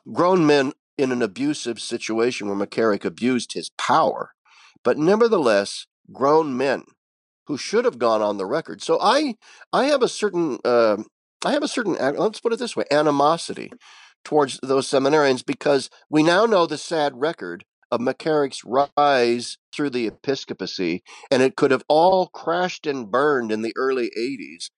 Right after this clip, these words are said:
if my fellow seminarians had had the nerve and the courage to come forward, but they didn't. So it was this open secret that nobody could corroborate. It's like when I went on the O'Reilly Factor with Bill O'Reilly, 'cause I was on his show quite a bit talking about the sex abuse stuff.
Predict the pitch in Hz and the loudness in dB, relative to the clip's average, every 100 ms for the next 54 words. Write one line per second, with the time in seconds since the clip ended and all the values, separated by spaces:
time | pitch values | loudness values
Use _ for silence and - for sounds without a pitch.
0 | _ - 127 - 107 143 175 180 - 160 | _ 0 2 2 2 4 4 2 2 2
1 | 151 139 - 127 110 113 139 117 87 104 | 4 2 0 -2 0 0 2 0 -4 -8
2 | - - _ - 117 123 107 110 110 117 | -12 -18 _ -4 0 0 0 -2 0 2
3 | 160 151 78 78 156 - _ _ _ _ | 4 2 -2 -8 -12 -20 _ _ _ _
4 | - 117 113 - - 214 123 90 117 - | -2 -2 -2 -4 0 2 2 -2 -8 -14
5 | _ - 151 165 165 - 214 226 60 53 | _ -16 -6 -6 -6 -2 0 0 -2 -8
6 | _ _ _ _ _ - - 127 117 131 | _ _ _ _ _ -4 -2 -2 0 -2
7 | - - - _ _ _ _ - - _ | -4 -20 -20 _ _ _ _ -20 -20 _
8 | - 165 165 165 151 165 - 165 214 208 | 0 2 4 2 -2 -4 -2 0 0 -2
9 | 143 - 208 - 131 - - 135 147 156 | -8 -10 -8 -4 -4 -4 -4 2 2 2
10 | 143 127 - 110 - 123 127 139 98 - | 0 -2 -8 -14 -8 -2 0 0 -2 -8
11 | - 147 214 202 220 190 190 185 185 185 | -8 -2 -2 2 2 4 4 4 2 2
12 | 190 185 185 240 202 - 82 - - 80 | 2 2 2 0 -4 -6 -10 -10 -16 -14
13 | 98 - 135 139 135 139 104 90 95 101 | -12 -4 -2 0 0 -2 -4 -8 -8 -6
14 | 104 98 101 98 107 101 95 95 90 78 | -6 -6 -8 -6 -4 -4 -4 -4 -6 -10
15 | - 95 - 98 92 - - 107 - - | -6 -6 -6 -12 -12 -12 -12 -12 -12 -16
16 | 82 - - - 62 | -16 -16 -14 -10 -10